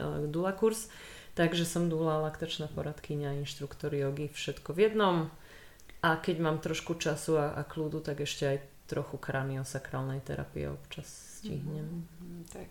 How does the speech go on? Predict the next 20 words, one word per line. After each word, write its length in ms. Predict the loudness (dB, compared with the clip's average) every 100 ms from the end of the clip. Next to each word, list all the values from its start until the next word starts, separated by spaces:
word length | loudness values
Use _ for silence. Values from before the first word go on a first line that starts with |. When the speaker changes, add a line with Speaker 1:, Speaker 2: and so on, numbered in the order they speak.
| -14
Speaker 2:
to 160 | -8 -2
máme, 240 | 0 2 2
máme 200 | 2 2
sa 160 | 0
o 80 | -2
čom 160 | 0 0
rozprávať, 560 | 0 0 0 0 2
ale 240 | 4 4 2
v 300 | -4 -10 -4
podstate 320 | -2 0 0
väčšina 400 | 0 0 -2 -2
teda 160 | 0 -2
týchto 320 | -2 -6 -4
tvojich 200 | -4 -4
činností 420 | -4 -4 -4 -6
sa 240 | 0 0 0
točí 540 | 0 -2 -2 -2 -2
okolo 640 | 0 -2 0 2 2 0 0
prenatal, 680 | 2 2 2 0 2 2 2
gravid, 480 | 2 2 2 0